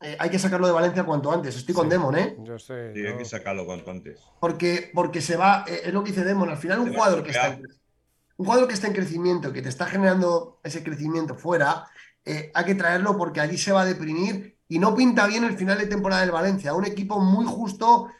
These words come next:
Speaker 1: ahora con lo que dice, renegociando, eh, eh, los emolumentos de aquí a final de temporada, con problemas que puede, puede caer en problemas de, de luchar por el descenso y yo creo que a eso a Lino no le va a venir nada bien, ¿eh?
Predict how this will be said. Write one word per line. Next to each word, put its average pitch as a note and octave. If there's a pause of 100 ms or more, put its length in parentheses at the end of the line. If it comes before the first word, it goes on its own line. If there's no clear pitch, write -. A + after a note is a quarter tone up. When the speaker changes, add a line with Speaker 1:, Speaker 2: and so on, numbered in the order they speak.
(140)
Speaker 1:
ahora F#3+
con F#3+
lo F#3
que F3
dice, F3
renegociando, D#3+
eh, -
eh, E3
los D#3
emolumentos E3
de E3
aquí E3
a E3
final F3
de E3+
temporada, E3 (160)
con F3
problemas F#3+
que F#3+
puede, F#3+
puede G#3
caer G3+
en G3
problemas F#3
de, E3 (140)
de D#3+
luchar D#3+
por F3+
el E3+
descenso F3 (220)
y D#3+
yo E3
creo F3
que D#3
a -
eso D#3+
a D3+
Lino E3
no E3
le D#3
va D3
a -
venir C#3
nada C3
bien, C3+
¿eh? D3